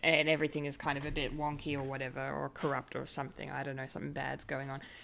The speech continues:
Didn't actually think that there might actually be a, a legitimate real curse going on.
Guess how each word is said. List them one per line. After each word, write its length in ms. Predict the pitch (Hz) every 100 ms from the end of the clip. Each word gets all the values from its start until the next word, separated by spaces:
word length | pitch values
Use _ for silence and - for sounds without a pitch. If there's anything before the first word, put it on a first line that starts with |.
| - -
Didn't 220 | 285 285
actually 400 | - 220 - 214
think 260 | 196 185 180
that 220 | 170 - - - - -
there 100 | 180
might 240 | 160 143 -
actually 400 | 156 - - 147
be 160 | 143 139
a, 100 | 135 -
a 140 | 143 143
legitimate 580 | 147 156 160 180 180 - - - - -
real 320 | 175 170 208
curse 460 | 220 262 269 277 -
going 340 | 254 254 254
on. 320 | 247 240 247